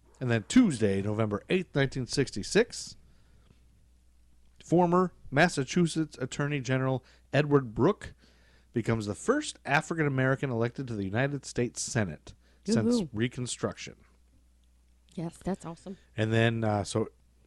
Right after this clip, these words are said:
Speaker 1: yeah, so that's, I don't know if you've ever heard of him, former Attorney General
Speaker 2: I think
Speaker 1: Edward
Speaker 2: so.
Speaker 1: Brooke.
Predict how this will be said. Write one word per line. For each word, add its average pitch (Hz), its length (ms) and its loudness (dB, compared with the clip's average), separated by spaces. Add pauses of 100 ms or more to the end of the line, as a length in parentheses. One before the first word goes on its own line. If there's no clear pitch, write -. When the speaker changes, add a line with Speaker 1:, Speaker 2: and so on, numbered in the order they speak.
(160)
Speaker 1:
yeah, 120 240 2 (140)
so 107 120 -6
that's, 107 300 -4 (680)
I 110 100 0
don't 113 100 -2
know 110 80 0
if 92 100 -8
you've 117 80 0
ever 95 80 -2
heard 104 200 2
of 76 100 -12
him, 76 240 -12 (280)
former 101 200 -6
Attorney 101 260 -4
General 95 180 -2
Speaker 2:
I - 20 0
think 269 160 -2
Speaker 1:
Edward 170 180 2
Speaker 2:
so. 170 40 0
Speaker 1:
Brooke. 147 320 0